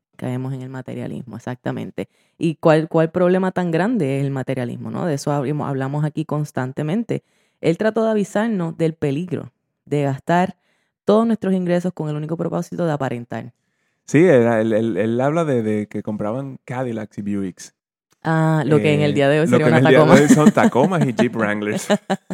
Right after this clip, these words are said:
Speaker 1: Pero mira, eso igual que tu fijación con las Tacomas, él parece que tenía una
Speaker 2: Es
Speaker 1: fijación
Speaker 2: con
Speaker 1: con
Speaker 2: los
Speaker 1: las Cadillacs y los
Speaker 2: Cadillacs.
Speaker 1: Buicks.
Speaker 2: Exacto,
Speaker 1: <laughs>
Speaker 2: exacto. Pues, eh,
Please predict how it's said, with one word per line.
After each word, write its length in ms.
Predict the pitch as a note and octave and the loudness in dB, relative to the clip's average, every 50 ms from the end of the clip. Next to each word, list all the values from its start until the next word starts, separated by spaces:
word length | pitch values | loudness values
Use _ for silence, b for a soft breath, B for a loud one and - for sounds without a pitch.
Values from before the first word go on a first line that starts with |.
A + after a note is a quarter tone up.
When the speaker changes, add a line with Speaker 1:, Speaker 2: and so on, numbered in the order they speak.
| - _ - - - - - - - - - G#3+ _ _ _ _ _ B B B B _ - - _ - A3+ - _ - A3+ A3 - _ - E3+ - B B B B A#4 E4+ A#3+ B _ | -18 _ -18 -18 -18 -18 -20 -20 -20 -18 -18 -20 _ _ _ _ _ B B B B _ -18 -18 _ -10 -10 -10 _ -10 -10 -10 -10 _ -18 -18 -18 B B B B -6 -6 -6 B _
Speaker 1:
Pero 240 | - F#3+ F#3+ F#3+ G3 | 6 6 8 8 6
mira, 400 | F#3+ G3+ A3+ D4+ C#4 G3+ F3 F3 - | 4 4 2 2 2 0 -2 -2 0
eso 320 | F3 E3+ F3 - A3 G3+ | 0 0 2 4 4 4
igual 320 | G3 G3 F3+ F3 F3 F#3 F#3+ | 4 2 2 0 -2 -2 0
que 120 | - A#3 | -2 -2
tu 120 | A#3 A#3+ | 0 0
fijación 500 | A3 A#3 A3+ G#3+ G3 F3+ - G3 F#3+ F#3+ | 0 0 0 2 0 0 0 -2 -2 0
con 160 | G3+ - G#3 G3+ | 0 0 0 0
las 140 | G3 G3 | 0 0
Tacomas, 440 | - G3+ G3 - G3+ G3+ A3 A3+ G#3+ | -2 -4 -2 -2 -2 0 0 0 0
él 100 | G3 F3+ | 0 -2
parece 320 | - F3+ E3+ F3+ F3+ G3 F#3+ | -2 -2 -4 -2 -2 -4 -4
que 100 | F#3+ F3+ | -4 -6
tenía 200 | F3 D#3+ D#3 D3+ | -4 -4 -4 -4
una 140 | D3+ E3 | -4 -4
Speaker 2:
Es 60 | F3 - | -4 -4
Speaker 1:
fijación 440 | - F3+ D#3+ D#3+ D#3+ - D3+ D3 D3 | -4 -4 -4 -4 -4 -4 -6 -6 -2
Speaker 2:
con 120 | C#3+ E3+ D#3+ | -2 0 0
Speaker 1:
con 20 | |
Speaker 2:
los 60 | D#3 | 0
Speaker 1:
las 60 | D#3 | -2
Cadillacs 480 | - - C#3 C3+ D3+ C#3 A2+ G2+ A2 - | -2 -2 0 0 2 2 0 0 -2 -2
y 40 | E3+ | -2
los 140 | D#3 D3 D3 | -2 -2 -2
Speaker 2:
Cadillacs. 180 | C#3+ C3 C3+ C#3+ | -2 -2 -2 -2
Speaker 1:
Buicks. 200 | C3+ C#3+ - E3 | -4 -6 -8 -8
Speaker 2:
Exacto, 600 | G3+ G#3 F#3 F3+ F#3+ G#3+ G3 - - A#3+ - - - | -2 -2 -2 0 0 -2 -2 0 -2 -4 -4 -2 -4
Speaker 1:
<laughs> 60 | A3+ | -4
Speaker 2:
exacto. 580 | - A2+ G#2+ A3+ A2 G#2 C3+ - - - C3+ B2 _ _ _ | -4 -4 -6 -4 -2 -2 -4 -4 -8 -10 -10 -10 _ _ _
Pues, 320 | - G#2+ G#2+ G#2 G2+ G2 - | -12 -8 -8 -6 -8 -8 -10
eh, 420 | - - A2+ G#2+ G#2 G2+ G2 F#2+ | -8 -6 -4 -4 -4 -4 -6 -8